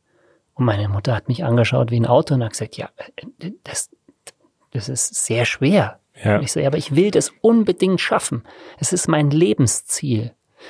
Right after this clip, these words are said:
Speaker 1: Es gibt nichts, was ich stärker will in meinem Leben.“ Sagt sie, „Ja.“ Also derjenige, der das gekauft hat, war ein sehr, sehr erfolgreicher Unternehmer.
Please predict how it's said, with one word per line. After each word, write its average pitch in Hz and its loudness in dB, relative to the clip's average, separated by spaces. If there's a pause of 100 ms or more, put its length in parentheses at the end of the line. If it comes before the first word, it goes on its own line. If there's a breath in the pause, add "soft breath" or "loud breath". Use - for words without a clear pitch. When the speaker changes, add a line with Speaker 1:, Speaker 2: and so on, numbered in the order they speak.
(160 loud breath)
Speaker 1:
Es - -6
gibt - -2
nichts, 202 2
was 175 2
ich - -2
stärker - 0
will 165 2
in 135 2
meinem 113 -2
Leben.“ 127 -6
Sagt 117 -10
sie, 151 -4
„Ja.“ 143 -2
Also 131 2 (560 loud breath)
derjenige, 131 4
der 127 2
das 123 -2
gekauft - 0
hat, - -4
war 131 -6
ein 127 2
sehr, 147 2
sehr - -2
erfolgreicher 156 0
Unternehmer. 135 0